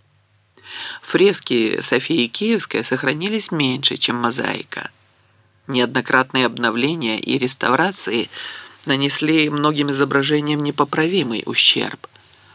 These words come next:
Иногда обновители так тщательно счищали красочный слой, что остались только грунт и едва заметная графия.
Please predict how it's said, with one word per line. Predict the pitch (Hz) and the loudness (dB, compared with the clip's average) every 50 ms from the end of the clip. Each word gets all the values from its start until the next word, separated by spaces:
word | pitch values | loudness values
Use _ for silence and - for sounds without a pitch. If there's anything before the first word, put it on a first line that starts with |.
| - - - _ _ _ _ _ _ _ _ _ _ _ _ _ _ | -20 -20 -20 _ _ _ _ _ _ _ _ _ _ _ _ _ _
Иногда | - 147 147 147 151 151 151 190 208 214 208 - _ _ _ | 0 2 2 2 2 2 0 0 0 0 -2 -6 _ _ _
обновители | - - 131 139 139 151 156 151 185 185 - 151 143 147 | -2 -2 -2 0 0 0 2 4 2 2 2 2 2 2
так | - 151 156 151 | 2 2 -2 0
тщательно | - - - - 185 143 - - - 120 117 - | 2 2 2 4 2 0 0 -2 -4 -6 -2 -2
счищали | - - - 127 - - - 139 127 120 117 | 0 0 2 2 2 2 2 2 2 0 -2
красочный | 117 - 131 131 131 - - 135 - - 123 123 123 | -2 0 0 0 0 0 -2 -4 -4 -2 -2 -2 -4
слой, | - - - 214 233 214 | -2 0 2 2 2 2
что | - - - 131 131 131 131 - - - - - - - _ _ | 0 0 2 4 4 4 2 0 -8 -20 -20 -20 -20 -20 _ _
остались | - 135 139 139 - 151 147 139 135 | 2 2 2 2 2 2 2 2 0
только | 139 - 139 131 - 147 131 | 0 0 0 0 0 -2 -2
грунт | 135 147 160 180 202 208 190 185 - - - _ _ _ _ _ _ _ | -2 0 0 0 0 0 -2 -4 -10 -18 -20 _ _ _ _ _ _ _
и | - 123 | 2 2
едва | 123 120 117 123 143 165 | 4 4 4 2 0 0
заметная | 165 151 117 120 123 131 135 - 117 110 113 | 0 -2 -2 0 -2 -2 -2 -2 -2 -2 -2
графия. | 113 - - 98 - - - - - - - - | -2 -2 -4 -4 -4 -4 -8 -10 -10 -10 -12 -12